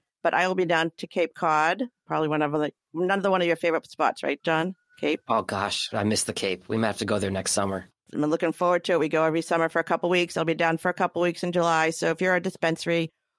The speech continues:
Speaker 1: or a cultivator, or you have a product manufacturing down the Cape, please reach out. I would love to visit and drop off a copy of my Courage in Cannabis book and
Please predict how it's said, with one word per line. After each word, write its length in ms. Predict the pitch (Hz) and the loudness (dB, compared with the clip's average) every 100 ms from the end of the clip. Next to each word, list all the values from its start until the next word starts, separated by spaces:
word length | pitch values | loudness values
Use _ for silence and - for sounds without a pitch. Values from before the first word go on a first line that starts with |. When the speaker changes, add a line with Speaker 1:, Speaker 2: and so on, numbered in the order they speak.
| _ - | _ 0
Speaker 1:
or 120 | 254 | 0
a 40 | |
cultivator, 580 | 254 175 175 170 170 165 - | 2 0 0 2 2 2 2
or 340 | 151 214 196 | 2 4 2
you 80 | 196 | 2
have 100 | 180 | 0
a 40 | 175 | 0
product 400 | - 185 175 - | 0 2 2 0
manufacturing 680 | 165 160 165 165 - 175 165 | 0 0 0 -2 0 -2 2
down 220 | 165 160 | 2 2
the 60 | 160 | 0
Cape, 280 | 220 214 - | 0 -2 -2
please 220 | 214 208 | -2 0
reach 220 | 220 226 | -2 0
out. 200 | 226 - - | -2 0 0
I 80 | |
would 140 | 175 180 | 0 2
love 180 | 175 165 | 0 0
to 100 | 165 | 0
visit 320 | 190 190 196 | 2 2 2
and 100 | 156 147 | -2 0
drop 240 | 147 147 | 0 0
off 240 | 147 139 151 | 0 0 -2
a 100 | - _ | -8 _
copy 280 | 180 165 151 | -2 0 2
of 80 | 143 | 2
my 120 | 139 | 0
Courage 280 | - 139 139 | 2 0 0
in 60 | 131 | -2
Cannabis 320 | 139 135 127 | -2 -2 -4
book 320 | - 214 214 - | -2 0 0 -2
and 200 | 139 | -4